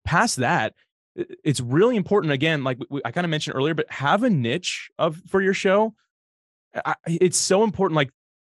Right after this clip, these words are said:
breakthrough marketing secrets is a niche. You're not talking about, like, all, you're not talking about general marketing. You're talking about things that are gonna help you break through, right?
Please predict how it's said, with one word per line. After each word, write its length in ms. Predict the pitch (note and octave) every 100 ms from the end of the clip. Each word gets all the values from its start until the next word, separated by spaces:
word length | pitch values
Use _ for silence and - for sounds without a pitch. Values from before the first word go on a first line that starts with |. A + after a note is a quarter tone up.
| _
breakthrough 400 | B2+ D3+ G3 A#3
marketing 380 | F#3+ D#3+ D#3+ D3
secrets 460 | - D3 C3 A#2 -
is 140 | C3+
a 60 | B2+
niche. 260 | A#2+ G#2+ -
You're 80 | D#3
not 140 | E3+
talking 320 | D3 E3 E3
about, 260 | D#3 D3 C#3+
like, 220 | D3 - _ _ _
all, 420 | C3+ D3 D3+ D3 -
you're 160 | - E3+
not 60 | F#3+
talking 80 | G#3
about 140 | - D#3+ B2+
general 380 | G#2+ C#3+ D#3 D3
marketing. 300 | B2+ F3 B2+
You're 80 | A#2
talking 100 | D#3
about 60 |
things 140 | D3 C#3
that 60 | C3+
are 20 |
gonna 140 | C3+
help 200 | B2 C3
you 120 | C3 B2+
break 320 | B2 B2 -
through, 320 | B2 A#2+ - -
right? 300 | G2+ B2+